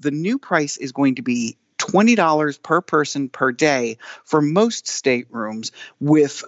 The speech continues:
the Haven and suites going up to twenty-five dollars per person per day. That is not an insignificant amount of money. So,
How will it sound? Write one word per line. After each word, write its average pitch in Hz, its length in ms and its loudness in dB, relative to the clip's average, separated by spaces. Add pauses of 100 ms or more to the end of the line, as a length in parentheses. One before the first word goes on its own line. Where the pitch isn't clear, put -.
the 147 120 0
Haven 147 720 0 (400)
and 151 320 0
suites 196 580 -10
going 151 280 -2
up 147 220 -6
to 143 500 0
twenty-five 190 760 -2
dollars 151 340 0
per 135 180 -6
person 131 460 -8
per 120 180 -6
day. 120 300 -2 (400)
That 294 260 2
is 160 240 2
not 208 320 2
an 208 100 2
insignificant 165 720 -6
amount 143 300 0
of 131 40 -2
money. 127 380 -4
So, 185 340 2